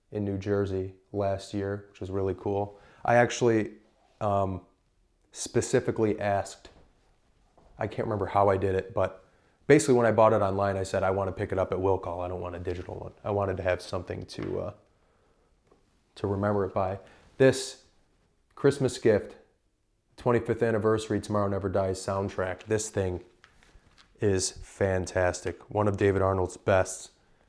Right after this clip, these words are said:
Two-part little thing here. I think it's, like, forty, fifty songs or something. Very cool thing to have. This also took forever to get here. Um, this,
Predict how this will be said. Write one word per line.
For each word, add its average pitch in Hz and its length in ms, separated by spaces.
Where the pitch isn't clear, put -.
Two-part 110 760
little 101 160
thing 101 300
here. 92 320
I - 20
think 147 100
it's, 151 140
like, 95 120
forty, 101 500
fifty - 340
songs 92 400
or - 80
something. - 300
Very 110 300
cool 98 240
thing 92 180
to 90 60
have. 90 180
This 139 220
also 147 260
took - 220
forever 87 400
to 87 80
get 90 160
here. 95 220
Um, 120 480
this, 196 480